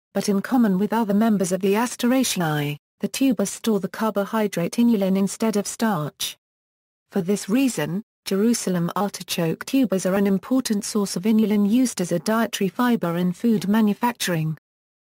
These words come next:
Crop yields are high, typically sixteen a euro twenty tons per hectare for tubers, and eighteen a euro twenty-eight tons per hectare green weight for foliage.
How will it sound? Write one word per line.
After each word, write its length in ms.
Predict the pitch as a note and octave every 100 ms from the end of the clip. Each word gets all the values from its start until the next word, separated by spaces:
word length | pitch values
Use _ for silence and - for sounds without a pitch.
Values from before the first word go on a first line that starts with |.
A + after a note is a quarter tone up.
| _ _ -
Crop 300 | - A3+ -
yields 320 | G#3 A3 -
are 80 | G#3+
high, 400 | A#3 G#3 D#3 D#3 - _
typically 500 | - B3 G#3+ E3 E3
sixteen 580 | - B3+ - - G#3+ F#3+
a 40 |
euro 420 | F3+ A3 G#3+ G#3
twenty 340 | G3+ B3+ B3+ A#3+
tons 340 | A#3+ A3 G3+
per 160 | - G3
hectare 480 | F#3+ D4 - F#3+ F3+
for 100 | G3
tubers, 560 | - C4 F3 E3 E3+ - _ -
and 160 | G3+
eighteen 380 | G#3+ G#3 G#3+ F#3+
a 20 |
euro 400 | F#3 G#3+ G#3+ G#3
twenty-eight 600 | G3+ A#3 A3 G#3+ E3 D#3+
tons 320 | - A#3+ G#3+ -
per 180 | G3
hectare 440 | F#3+ - D4 - F#3
green 320 | A3+ D4+ D4+
weight 220 | B3+ A#3+
for 120 | -
foliage. 760 | F#3 B3 A#3+ F#3 D#3 D3+ - -